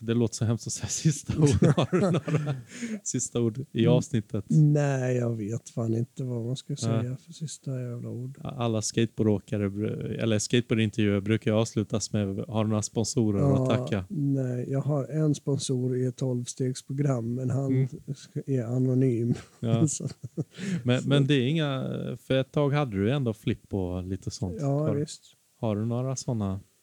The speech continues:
Speaker 2: Nej,
Speaker 1: sponsorer?
Speaker 2: jag, nej, jag kommer ju göra det faktiskt. Det, det är också lite hemligt fortfarande.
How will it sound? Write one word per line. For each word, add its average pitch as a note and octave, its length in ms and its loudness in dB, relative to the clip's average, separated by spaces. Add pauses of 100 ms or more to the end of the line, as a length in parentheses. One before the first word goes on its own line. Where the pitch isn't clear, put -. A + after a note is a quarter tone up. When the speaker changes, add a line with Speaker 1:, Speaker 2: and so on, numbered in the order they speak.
(420)
Speaker 2:
Nej, D#3+ 420 2
Speaker 1:
sponsorer? D3+ 280 6
Speaker 2:
jag, F#2 100 0 (140)
nej, D#3 480 4
jag D#3 180 2
kommer F#3 300 4
ju E3 100 6
göra D#3+ 420 4
det C#3 100 -2
faktiskt. C3+ 520 -6 (400)
Det, D#3+ 160 2
det E3+ 160 2
är D#3 300 2
också D3+ 280 -2
lite D#3+ 240 2
hemligt C#3 400 2
fortfarande. C3+ 680 -4